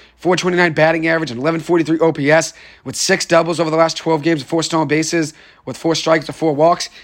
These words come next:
You'll take that anytime with Jarren Duran. Obviously, it's great to see him do the great things he's done this season. And then Kutter Crawford will be on the mound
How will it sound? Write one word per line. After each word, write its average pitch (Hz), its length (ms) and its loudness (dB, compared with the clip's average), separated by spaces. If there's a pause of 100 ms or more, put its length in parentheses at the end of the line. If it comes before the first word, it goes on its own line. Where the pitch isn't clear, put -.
(180)
You'll 147 160 0
take 165 220 0
that 147 260 0
anytime 156 640 0 (300)
with 151 180 -2
Jarren 143 260 0
Duran. 131 420 -6 (360)
Obviously, 147 300 0
it's 139 100 -6
great 143 220 -2
to 113 40 -10
see 139 180 -4
him 131 120 -4
do 131 140 -4
the 127 60 -6
great 127 260 -6
things 123 180 -8
he's 117 160 -10
done 135 180 -4
this 120 140 -4
season. 185 460 0 (360)
And 143 120 -2
then 131 120 -6
Kutter 190 240 0
Crawford 160 380 2
will 151 180 2
be 160 140 4
on 147 140 0
the 135 80 -2
mound 139 380 -2